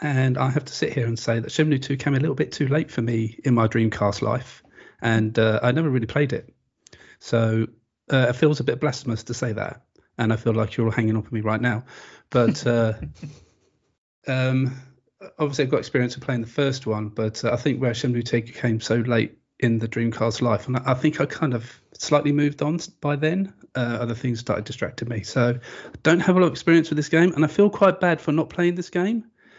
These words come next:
And, um, it's something I am planning to write next year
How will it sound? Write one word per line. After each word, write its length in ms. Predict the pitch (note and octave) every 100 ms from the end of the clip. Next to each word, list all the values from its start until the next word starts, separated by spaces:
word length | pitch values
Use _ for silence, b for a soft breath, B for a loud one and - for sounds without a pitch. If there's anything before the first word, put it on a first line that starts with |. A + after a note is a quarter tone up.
| b b b
And, 540 | C3+ C3+ C3+ C3+ C3 - _ _ _
um, 380 | - C3 B2+ B2+ C3
it's 200 | C3 -
something 340 | D#3 D#3 D3 C#3+
I 160 | C3
am 100 | C3
planning 400 | C3 D3+ C3+ B2
to 160 | B2+ A#2+
write 680 | B2+ B2+ A#2 - - - _ _ _ _ _
next 360 | C3 B2 - -
year 280 | A2 G2+